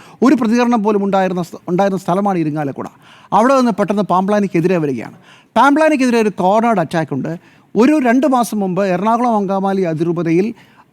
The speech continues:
ആ, ഔദ്യോഗിക നേതൃത്വത്തിനെതിരെ അൽമായ പ്രതികരണ വേദിയും മറ്റും പ്രശ്നമുണ്ടാക്കുമ്പോൾ സർക്കാരിൻ്റെ പിന്തുണ ഔദ്യോഗിക നേതൃത്വത്തിനൊപ്പമായിരുന്നു ഇവരെ, ആ, പുറത്താക്കാനുള്ള ശ്രമം നടന്നത്.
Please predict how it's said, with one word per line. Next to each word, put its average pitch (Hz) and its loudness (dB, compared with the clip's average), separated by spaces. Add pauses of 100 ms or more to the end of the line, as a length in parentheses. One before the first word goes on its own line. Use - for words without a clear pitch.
ആ, 151 2
ഔദ്യോഗിക 233 2
നേതൃത്വത്തിനെതിരെ 180 -2 (380)
അൽമായ 226 2
പ്രതികരണ 196 0
വേദിയും 175 -2
മറ്റും 156 -4
പ്രശ്നമുണ്ടാക്കുമ്പോൾ 151 -6 (680)
സർക്കാരിൻ്റെ 220 0 (100)
പിന്തുണ 160 -2 (320)
ഔദ്യോഗിക 185 2
നേതൃത്വത്തിനൊപ്പമായിരുന്നു 139 -4 (300)
ഇവരെ, 190 2 (360)
ആ, 147 -2
പുറത്താക്കാനുള്ള 180 -2
ശ്രമം 131 -6
നടന്നത്. - -12